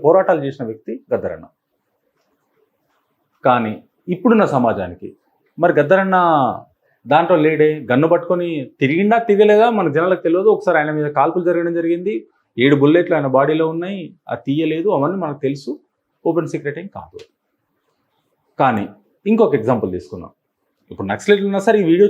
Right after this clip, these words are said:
చూసినా వాళ్ళకు కూడా, ఇప్పుడు మన తెలంగాణలో సీతక్క మాజీ నక్సలైట్, అంటే అలియా సీతక్క, ఆమె పేరు ధనసరి అనసూయ,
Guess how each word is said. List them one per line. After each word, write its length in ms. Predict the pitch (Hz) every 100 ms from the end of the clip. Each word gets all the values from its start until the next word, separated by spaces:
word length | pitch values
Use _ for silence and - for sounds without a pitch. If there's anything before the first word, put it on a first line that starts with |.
| 202
చూసినా 280 | 196 208 233 349 302 _ _ -
వాళ్ళకు 240 | 131 151 98
కూడా, 140 | - - _ _ _ _
ఇప్పుడు 240 | 175 175 226
మన 80 | 196 -
తెలంగాణలో 540 | 165 175 160 120 107 180 - _ _ _ _ _ _ -
సీతక్క 380 | 202 214 - 208 269 254 _ _ _ 120
మాజీ 200 | 131 - 127
నక్సలైట్, 300 | - 117 - 165
అంటే 180 | 185 156 101 - _ _ _ _ -
అలియా 220 | 143 151 147
సీతక్క, 300 | 143 151 185 160
ఆమె 100 | 123 139
పేరు 220 | 151 143 104 107
ధనసరి 340 | 123 - 143 101
అనసూయ, 320 | - 95